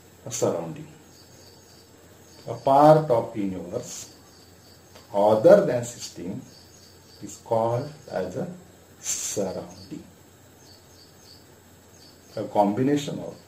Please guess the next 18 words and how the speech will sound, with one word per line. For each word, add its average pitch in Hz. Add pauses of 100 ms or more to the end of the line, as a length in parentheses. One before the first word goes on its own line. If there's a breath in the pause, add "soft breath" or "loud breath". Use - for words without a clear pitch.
(800)
a 92
system 107 (1400)
and 175
surrounding 92 (680)
is - (160)
called 117
as -
a 147 (300)
universe. - (760)
A 95
system 185
and 135
surrounding 95 (400)
is -
separated - (340)
by 90
a 175
boundary. -